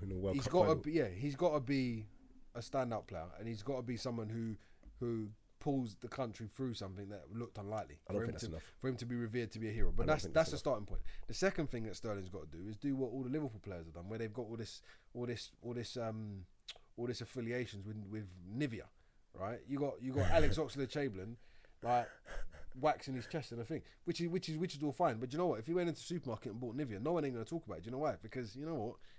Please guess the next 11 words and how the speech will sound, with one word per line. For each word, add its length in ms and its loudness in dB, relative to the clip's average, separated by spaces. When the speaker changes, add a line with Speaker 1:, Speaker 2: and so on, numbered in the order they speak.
Speaker 2:
He's 120 -4
actually 220 2
affiliated 380 0
with 80 -4
a 40 -8
brand. 260 0
What's 200 0
Raheem 260 4
Sterling's 300 2
gotta 180 0
do? 260 -2